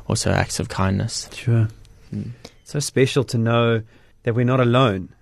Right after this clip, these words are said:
Speaker 2: in those moments, and it sometimes takes courage, I bet, to lean on people or to go to them for support or to, to reach out. But it's, it's always such a good thing to do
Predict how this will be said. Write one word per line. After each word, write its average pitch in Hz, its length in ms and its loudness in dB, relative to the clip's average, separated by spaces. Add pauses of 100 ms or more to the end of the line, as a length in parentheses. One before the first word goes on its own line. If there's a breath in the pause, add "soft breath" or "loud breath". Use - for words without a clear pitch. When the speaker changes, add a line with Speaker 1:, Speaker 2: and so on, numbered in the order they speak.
(160)
Speaker 2:
in 113 160 -2
those 104 220 -2
moments, 98 560 -4 (200)
and 110 380 -4
it 104 120 -6
sometimes 120 480 0
takes - 580 -4 (280)
courage, 117 600 0 (220)
I 110 100 -2
bet, 107 400 -2 (600 soft breath)
to 165 200 2
lean 120 260 2
on 107 160 0
people 101 500 -8
or 110 220 -6
to - 220 -6
go 120 280 2
to 117 280 -2
them 107 240 -2
for - 180 -8
support - 580 -6 (120)
or 101 160 -6
to, 104 260 -8
to - 220 -4
reach 113 280 0
out. 117 380 0
But 107 140 -2
it's, - 280 -10 (420 soft breath)
it's - 140 -8
always 139 320 4
such - 280 -2
a 127 40 4
good 113 220 0
thing 110 440 -2
to - 100 -8
do 107 340 -4